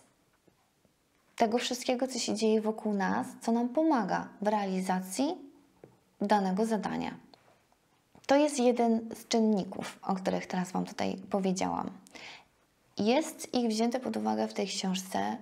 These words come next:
bardzo wiele. Wspomnę jeszcze o kilku, które według mnie są kluczowe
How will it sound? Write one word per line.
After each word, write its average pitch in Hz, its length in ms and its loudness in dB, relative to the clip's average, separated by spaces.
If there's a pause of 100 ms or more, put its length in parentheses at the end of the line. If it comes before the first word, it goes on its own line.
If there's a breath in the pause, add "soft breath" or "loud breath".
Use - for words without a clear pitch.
(140)
bardzo 202 460 0
wiele. 190 400 -2 (1000 loud breath)
Wspomnę 269 480 2
jeszcze 202 480 0 (100)
o 214 100 2
kilku, 202 520 0
które 233 280 0
według 240 320 0
mnie 208 500 0 (140)
są 202 320 -2 (380)
kluczowe 220 720 2